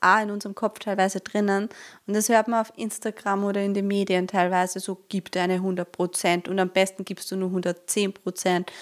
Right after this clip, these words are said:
weil dann bist du immer weiter vorne als wie die anderen.“ Ja, du sollst schon dranbleiben bei dem Ganzen, aber gerade wenn es um die Off-Season geht,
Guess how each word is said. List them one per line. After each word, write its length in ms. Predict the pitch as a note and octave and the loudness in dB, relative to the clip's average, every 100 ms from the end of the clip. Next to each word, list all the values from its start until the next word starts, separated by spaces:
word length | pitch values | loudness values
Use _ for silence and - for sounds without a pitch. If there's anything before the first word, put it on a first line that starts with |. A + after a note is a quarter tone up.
| - - - | -16 -18 2
weil 180 | F#3+ F#3+ | 6 6
dann 160 | F#3+ | 4
bist 240 | F#3+ G3 - | -2 -6 -4
du 60 | |
immer 260 | - G3+ F#3 | 0 2 4
weiter 300 | F#3+ F#3 F#3 | 2 0 -2
vorne 400 | - F3+ F3 F#3 | -2 0 2 2
als 200 | F3 - | 0 -2
wie 60 | F3+ | -4
die 140 | E3+ | 0
anderen.“ 460 | F#3 F3+ F3 F3 F#3 - - - | 2 2 0 -4 -6 -12 -20 -14
Ja, 380 | - F3 D3+ F3+ | 0 6 6 6
du 100 | C#4+ | 4
sollst 400 | - F#3 E3+ - | 2 -2 -2 -2
schon 220 | - C#4+ | 4 4
dranbleiben 640 | A#3 - E3+ E3 D#3 D3 D#3 | 4 -2 -4 0 0 0 0
bei 140 | D3+ | -2
dem 160 | C#3 D3 | -2 -2
Ganzen, 480 | - C#3 - - G3+ | 0 -2 -2 -2 0
aber 180 | G3+ | 2
gerade 440 | G3 G3 F#3 G3+ A3 | 2 2 2 2 0
wenn 120 | A3 | -4
es 80 | G#3 | -4
um 140 | A3 | -4
die 180 | G#3+ - | -4 -2
Off-Season 680 | - A3 - - F#3+ F3+ E3+ | -2 -2 -6 -4 -2 0 0
geht, 280 | E3+ F#3+ | 0 0